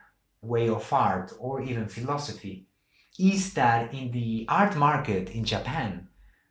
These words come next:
objects, pottery, for example, repaired with this technique cost more money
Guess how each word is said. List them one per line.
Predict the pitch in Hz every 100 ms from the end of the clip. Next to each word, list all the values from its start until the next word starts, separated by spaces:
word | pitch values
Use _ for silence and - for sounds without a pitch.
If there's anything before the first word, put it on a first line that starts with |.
| _
objects, | 156 165 151 127 - - - - _ _ _ _ _
pottery, | - 175 175 139 98 92
for | 107
example, | - 143 120 92 - _ _ _ _
repaired | 135 131 123 143 151 117 98 - _ -
with | 117 123
this | 143 -
technique | 131 - 202 - - - _ _ _ _ _ _ _ _ _ -
cost | - 185 185 - 147
more | 165 170
money | 165 185 123 104 -